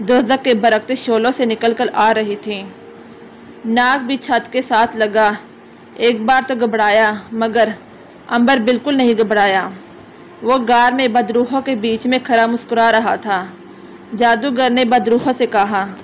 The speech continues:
"ये शख्स जो गार में खड़ा है हमारा दुश्मन है, ये हमें ज़मीन से मिटाना चाहता है, इसे ख़त्म कर दो।"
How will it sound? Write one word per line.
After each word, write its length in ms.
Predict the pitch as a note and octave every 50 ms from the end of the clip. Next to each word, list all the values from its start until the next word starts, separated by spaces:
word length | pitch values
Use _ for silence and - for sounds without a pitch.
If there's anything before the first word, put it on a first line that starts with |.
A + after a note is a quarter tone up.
| - - - - - - - - - - -
"ये 260 | A3+ A3 B3+ C4+ C#4+ E4
शख्स 440 | F4 - C4+ B3+ A#3+ - - -
जो 160 | G#3 G3+ B3 A#3
गार 300 | G#3+ A#3 A3+ A3+ A#3+ B3
में 140 | B3+ B3
खड़ा 280 | B3 - C4 A3+ G#3+ A#3
है 200 | C4+ C#4 B3+ C4
हमारा 460 | C4 - - A#3+ A3+ A3 G#3+ G#3 A#3 A#3+
दुश्मन 400 | G3 A3 A#3 - - A#3+ A#3 A3+
है, 320 | A#3 G#3 G3 F#3 F#3 G3+ - - - - - - - - - - - - -
ये 180 | A#3 B3+ C#4 E4
हमें 400 | C4+ C#4+ D4 A#3+ A#3 B3 C4+ A#3
ज़मीन 300 | A3+ B3 A#3+ A#3 A#3 A#3+
से 140 | A#3+ - C#4+
मिटाना 420 | C4 B3+ - - A3 G#3 G#3+ A#3+
चाहता 360 | B3 - A#3 G#3+ A3 - G#3+ G#3
है, 340 | G#3+ G#3 G#3 G3+ G3 G3 - - - -
इसे 200 | - A3+ - C4
ख़त्म 380 | C4 - C#4 A#3+ - B3 A#3+ A3
कर 240 | A3+ G#3+ F#3+ F#3+ - -
दो।" 60 | G3+